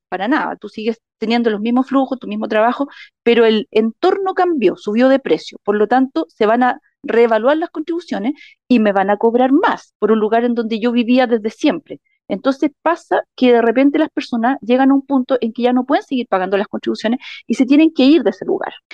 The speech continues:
Entonces, esa emigración también destruye un poco la vida de barrio que tú tenías, el tejido social que tú habías armado, tienes que ir. Entonces, si ya vas a tener tu casa,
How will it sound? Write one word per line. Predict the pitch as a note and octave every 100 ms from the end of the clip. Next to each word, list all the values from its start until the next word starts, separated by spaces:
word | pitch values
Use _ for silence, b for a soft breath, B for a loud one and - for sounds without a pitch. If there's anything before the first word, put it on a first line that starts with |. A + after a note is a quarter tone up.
| B B _
Entonces, | - C#4+ C#4+ C#4+ D#4+ - -
esa | C#4+ C#4+ D#4+ -
emigración | B3+ B3 B3+ A3 - - D4+ F4 -
también | - A3 B3 D#4+
destruye | F4 - D#4 D4
un | D4
poco | C4+ C#4 C#4
la | G3+
vida | F#3+ G#3
de | G3
barrio | F#3+ G#3 G3+
que | G3+
tú | G#3+
tenías, | G#3 A3 G#3+ G#3 G3
el | F#3+
tejido | F#3+ G3
social | - G3+ G#3
que | G3+
tú | G3+
habías | G3+ G#3
armado, | G#3 G3+ G3+ G#3 -
tienes | A3+ G#3 -
que | -
ir. | B B B B
Entonces, | - D4 D#4+ - -
si | C4+ A#3 G#3
ya | D#4 G#4+
vas | G4
a | E4+
tener | C#4+ C4+ C4+
tu | C4
casa, | E3+ -